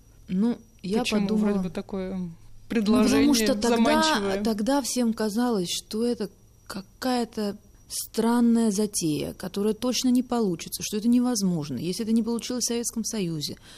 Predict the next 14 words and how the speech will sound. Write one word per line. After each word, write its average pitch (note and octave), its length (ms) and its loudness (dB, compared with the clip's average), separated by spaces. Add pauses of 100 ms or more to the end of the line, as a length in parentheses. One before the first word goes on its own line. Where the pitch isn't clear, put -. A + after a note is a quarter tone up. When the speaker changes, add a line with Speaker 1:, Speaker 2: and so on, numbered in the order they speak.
(220)
Speaker 1:
и E3+ 80 -6
навещание E3 560 -2
имеется D#3+ 320 -6
в - 20 -10
виду, E3+ 120 -10
как A#3 200 -6
это A#3+ 140 -4
может A#3 240 -2
получиться G#3+ 420 -8
сейчас? - 580 -6
Это G3 180 -10
всё - 260 -4
какая-то G#3 680 -6 (300)
ерунда. F#3+ 840 0